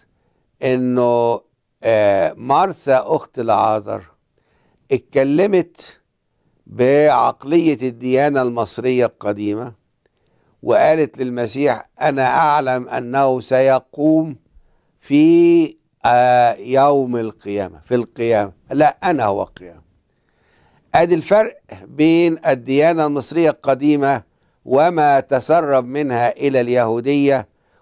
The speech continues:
ومن اليهودية إلى باقي الديانات الشرق أوسطية،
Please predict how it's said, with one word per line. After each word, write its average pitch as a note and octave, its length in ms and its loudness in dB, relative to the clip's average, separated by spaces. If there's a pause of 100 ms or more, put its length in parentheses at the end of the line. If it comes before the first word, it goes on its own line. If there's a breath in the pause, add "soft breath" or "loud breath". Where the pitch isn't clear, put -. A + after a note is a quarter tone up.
ومن C3+ 380 0
اليهودية C3 840 0
إلى A#2+ 360 0
باقي C#3+ 400 0
الديانات A2+ 680 -6
الشرق - 520 -4
أوسطية، A#2+ 880 -4